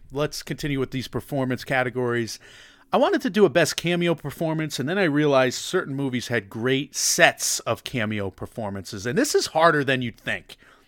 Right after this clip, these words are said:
So I don't know if we should mention any spoilers here. Do you, do you,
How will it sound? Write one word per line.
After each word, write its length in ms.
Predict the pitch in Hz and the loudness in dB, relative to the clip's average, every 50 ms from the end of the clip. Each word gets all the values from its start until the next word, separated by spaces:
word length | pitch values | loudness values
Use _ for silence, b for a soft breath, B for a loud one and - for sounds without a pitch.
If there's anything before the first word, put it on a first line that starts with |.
| b b | b b
So 460 | - - 180 170 151 143 147 151 - | -6 0 2 4 4 4 2 0 0
I 80 | - 165 | 4 6
don't 160 | 226 269 262 | 6 6 6
know 160 | 233 226 220 | 6 4 4
if 140 | 214 - - | 4 4 2
we 80 | 196 190 | -2 -4
should 440 | - - 175 127 113 110 - - 123 | -2 -2 -4 -4 -4 -10 -14 -8 -4
mention 320 | 143 147 143 - - 143 | -4 -4 -4 -4 -6 -4
any 220 | 135 127 123 117 | -4 -4 -6 -6
spoilers 600 | 98 - - - - 120 113 110 104 101 92 - | -8 -10 -10 -6 -4 -2 -2 -2 -2 -4 -6 -8
here. 200 | - 104 95 90 | -10 -12 -12 -12
Do 100 | 90 87 | -12 -12
you, 160 | 107 120 139 139 | -10 -10 -10 -10
do 140 | - 135 | -10 -8
you, 220 | 135 131 139 135 | -6 -6 -6 -8